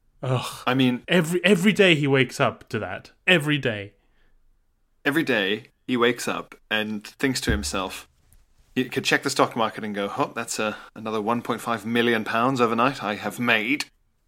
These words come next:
Speaker 1: Oh my God.
Speaker 2: He's like a character from a fable.
Speaker 1: Yeah, yeah, he's like something from a Greek tragedy or an episode of The Twilight Zone.
Speaker 2: It's like,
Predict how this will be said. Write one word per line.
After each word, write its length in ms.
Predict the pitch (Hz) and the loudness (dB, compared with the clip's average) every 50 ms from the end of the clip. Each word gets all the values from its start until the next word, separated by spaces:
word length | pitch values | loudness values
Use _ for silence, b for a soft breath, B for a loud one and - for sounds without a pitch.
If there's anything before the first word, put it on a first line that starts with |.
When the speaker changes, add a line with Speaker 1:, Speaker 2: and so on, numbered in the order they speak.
| _ _ _ _ _ - - B B B B B B B B B B B B B B B - | _ _ _ _ _ -20 -20 B B B B B B B B B B B B B B B -10
Speaker 1:
Oh 520 | 123 123 120 110 - - - - - - - | -8 -8 -8 -8 -10 -14 -16 -18 -20 -20 -20
my 100 | - 98 | -20 -20
God. 140 | - _ - - | -20 _ -8 -2
Speaker 2:
He's 100 | - - | 0 0
like 140 | 208 202 | 0 2
a 60 | 208 202 | 0 0
character 420 | 202 - 185 185 170 - - 156 | 0 0 0 -2 -2 -4 -6 -6
from 180 | - 165 147 135 | -4 -2 -2 -2
a 60 | 127 | -2
fable. 580 | 131 - - 147 165 196 196 - 107 - - - _ _ _ _ _ _ _ _ _ _ _ _ _ _ - | -2 -4 -6 -4 -4 -4 -4 -6 -8 -12 -14 -20 _ _ _ _ _ _ _ _ _ _ _ _ _ _ -14
Speaker 1:
Yeah, 640 | - 131 135 131 123 123 123 120 120 120 117 113 - - _ _ | -8 -4 -2 0 0 2 2 0 0 -2 -4 -6 -8 -12 _ _
yeah, 380 | - 143 143 143 143 131 120 113 | -6 0 2 6 6 8 6 6
he's 120 | 123 120 - | 4 0 -4
like 100 | 156 139 | -4 -4
something 180 | 165 160 147 | -4 -6 -6
from 140 | 131 123 113 | -4 -4 -4
a 80 | 113 110 | -4 -4
Greek 340 | 110 - 120 117 117 113 - | -4 -4 -2 -2 -2 -4 -4
tragedy 540 | - 120 117 120 120 123 117 113 104 101 | -2 -2 0 0 0 -2 -4 -4 -2 -2
or 120 | 98 98 98 | -2 -4 -4
an 120 | 98 104 | -4 -4
episode 320 | 104 104 - - - 107 104 | -6 -6 -8 -8 -8 -6 -6
of 80 | 101 | -6
The 80 | 104 95 | -8 -8
Twilight 560 | - - - 113 110 117 120 101 87 98 95 | -12 -10 -8 -6 -6 -6 -6 -6 -8 -10 -12
Zone. 280 | 98 92 90 92 95 - _ b b b b b b b b b b b b b | -12 -12 -12 -14 -16 -18 _ b b b b b b b b b b b b b
Speaker 2:
It's 140 | - - - | -6 0 0
like, 160 | 147 139 - | 0 0 0